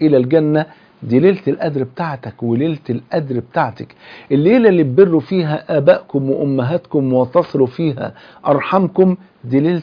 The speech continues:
القدر بتاعتك وليلة القدر بتاعتك. الليلة اللي تتوبوا فيها وترجعوا فيها لربنا سبحانه وتعالى وتبدأوا صفحة جديدة،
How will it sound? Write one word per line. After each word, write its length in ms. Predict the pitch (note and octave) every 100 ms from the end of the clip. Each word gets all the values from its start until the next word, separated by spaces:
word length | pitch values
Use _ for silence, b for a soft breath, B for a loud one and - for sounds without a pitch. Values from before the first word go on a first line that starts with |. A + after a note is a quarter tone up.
| -
القدر 420 | C3+ - D3+ C3
بتاعتك 680 | B2+ - E3 D3 C3+ C3 B2+
وليلة 320 | B2 D#3+ D#3 -
القدر 540 | B2 - E3+ C#3+ B2+
بتاعتك. 540 | B2+ - E3+ B2+ A2 - - B B -
الليلة 400 | C#3+ G3+ G3+ D#3
اللي 140 | C#3
تتوبوا 460 | C3+ - E3+ C3+ B2
فيها 400 | - D3+ C3 B2+
وترجعوا 600 | B2 C3 A#2+ B2+ D#3 B2
فيها 340 | C#3+ D#3+ C3
لربنا 580 | A#2+ A#2+ A2 D3 D#3 C3+ B B
سبحانه 480 | - B2 - E3 C#3+
وتعالى 380 | B2+ C#3 D#3+ D#3
وتبدأوا 540 | C#3 C#3 B2+ C3+ D3
صفحة 440 | A#2+ G#3 G3+ - D3+
جديدة، 500 | B2+ E3+ D#3 D#3